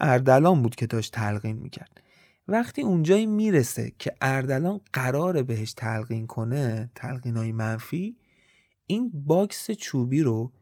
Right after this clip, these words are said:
می‌برد تو همون اتاق پشتی، توی اون اتاقی که کسی نمیدونست توش چه خبره، میذاشت جلوی یه اسپیکری که از قبل صدای خودش رو اردلان ضبط کرده بود.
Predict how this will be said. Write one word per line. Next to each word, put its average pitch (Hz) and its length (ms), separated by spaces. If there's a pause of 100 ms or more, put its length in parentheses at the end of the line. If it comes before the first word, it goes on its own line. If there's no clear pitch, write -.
(280)
می‌برد 208 500
تو 147 140
همون 175 440
اتاق 131 520
پشتی، - 640 (480)
توی 151 180
اون 170 200
اتاقی 143 480
که 170 340 (400)
کسی 120 400
نمیدونست 110 800
توش - 300
چه 113 140
خبره، 101 580 (600)
میذاشت 202 460
جلوی 147 340
یه 160 260
اسپیکری 131 720
که 147 140
از 117 300
قبل 147 300 (340)
صدای 143 760
خودش 170 580
رو 147 140
اردلان 117 540
ضبط 117 420
کرده 107 420
بود. - 280